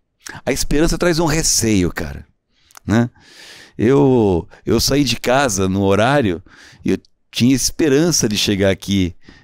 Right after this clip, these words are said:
é, no horário que vocês marcaram comigo pra essa, pra essa conversa. É porque eu tinha um medinho embutido, vai que acontece um acidente de trânsito aqui, vai que acontece um negócio e me, e queima a minha margem de segurança, né?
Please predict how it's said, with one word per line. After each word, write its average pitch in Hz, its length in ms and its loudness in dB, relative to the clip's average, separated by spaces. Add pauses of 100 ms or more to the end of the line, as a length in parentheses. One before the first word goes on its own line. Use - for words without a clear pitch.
é, 87 400 0
no 98 120 2
horário 101 360 2
que - 140 -4
vocês 104 260 0
marcaram 107 460 0
comigo 90 480 0 (640)
pra 85 120 -2
essa, 87 440 0
pra 80 140 -4
essa 87 140 -2
conversa. 92 600 0 (680)
É 101 100 -2
porque - 200 -4
eu 110 80 0
tinha 113 200 -2
um 110 40 2
medinho 117 380 2
embutido, 98 560 0
vai 101 160 2
que - 140 -6
acontece 101 480 -2
um - 20 2
acidente 90 320 -2
de 87 140 0
trânsito 95 440 -2
aqui, 95 300 0
vai 90 160 2
que 98 80 -2
acontece 95 480 -2
um - 20 0
negócio 90 420 0
e - 20 -2
me, 104 100 2
e 98 160 -6
queima 107 340 -2
a 104 40 0
minha 98 160 2
margem 90 400 0
de 82 80 -6
segurança, 80 600 -2
né? 98 160 0